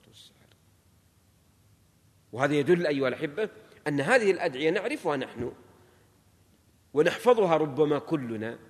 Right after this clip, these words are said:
لكن ليس كل أحد يقرأها يشفى المريض. ولهذا ابن القيم رحمه الله عندما ذكر الرقية والدعاء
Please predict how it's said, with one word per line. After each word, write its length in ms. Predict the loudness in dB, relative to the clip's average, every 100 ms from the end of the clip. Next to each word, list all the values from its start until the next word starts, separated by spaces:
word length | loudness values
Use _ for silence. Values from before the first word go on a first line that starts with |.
| -20 _ _ _ _ _ _ -8
لكن 260 | -6 -4
ليس 280 | -2 -2 -2
كل 500 | -6 -4 -6 -4 -6 -6
أحد 540 | -8 -10 -10 -10 -12 -16 -20 -12
يقرأها 720 | -12 -10 -10 -10 -10 -10 -12
يشفى 360 | -12 -12 -14 -14
المريض. 380 | -14 -16 -18 -20 _ _ _ _ _ _ _ _ _ _ _ _ _
ولهذا 300 | -8 0 0
ابن 120 | 0 -4
القيم 400 | -2 -2 -2 -6
رحمه 360 | -8 -6 -6
الله 340 | -6 -4 -6 -8 -18 -20 -8
عندما 340 | -4 -2 0 0
ذكر 540 | 0 0 -2 -4 -8 -18 -8 -2
الرقية 680 | 0 2 2 0 -4 -4 -10 -20 -20 -2
والدعاء 720 | 0 2 4 4 4 2 0